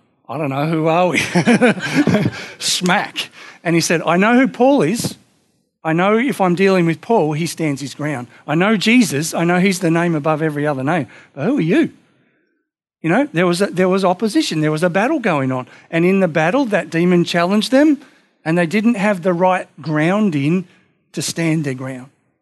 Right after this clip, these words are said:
They could have said, "I'm a nobody, but I'm an everybody in Jesus. So I'm telling you, you're trespassing.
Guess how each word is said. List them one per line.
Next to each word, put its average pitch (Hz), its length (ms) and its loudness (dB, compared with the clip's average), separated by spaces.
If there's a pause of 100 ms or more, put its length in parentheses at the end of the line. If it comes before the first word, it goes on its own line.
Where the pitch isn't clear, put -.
(300)
They 151 100 -10
could 202 160 -4
have 175 100 -4
said, 160 180 -2
"I'm 143 220 0
a 127 40 -4
nobody, 127 520 -6
but 120 180 -12
I'm 117 160 -8
an 113 120 -8
everybody 120 480 -10
in 107 160 -14
Jesus. - 580 -20 (640)
So 127 160 -18
I'm 131 180 -8
telling 120 320 -10
you, 120 100 -6
you're 120 280 -10
trespassing. - 800 -18